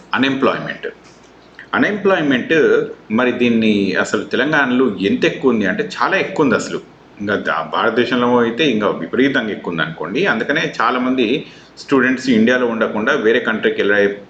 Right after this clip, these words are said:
ప్రయత్నాలు బాగా చేస్తూ ఉంటారు, ఎందుకంటే ఎంప్లాయ్‌మెంట్ కోసమే. మా నాటి కాలంలో ఎవరో ట్వంటీ, ట్వంటీ ఫైవ్ ఇయర్స్ బ్యాక్ ఇంకా నాక-, నేను నాకంటే సీనియర్లు వచ్చిన రోజులలో కూడా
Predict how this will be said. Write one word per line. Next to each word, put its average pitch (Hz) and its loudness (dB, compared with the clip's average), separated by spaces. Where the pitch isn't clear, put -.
ప్రయత్నాలు 107 0
బాగా 92 2
చేస్తూ 95 -2
ఉంటారు, 82 -8
ఎందుకంటే 101 -2
ఎంప్లాయ్‌మెంట్ 95 -4
కోసమే. 117 -2
మా 110 4
నాటి 113 0
కాలంలో 113 -2
ఎవరో 104 4
ట్వంటీ, 101 -2
ట్వంటీ 98 0
ఫైవ్ 101 2
ఇయర్స్ 101 -2
బ్యాక్ 101 0
ఇంకా 101 -2
నాక-, 98 -2
నేను 98 -2
నాకంటే 98 -2
సీనియర్లు 98 -4
వచ్చిన 95 -4
రోజులలో 92 0
కూడా 101 -2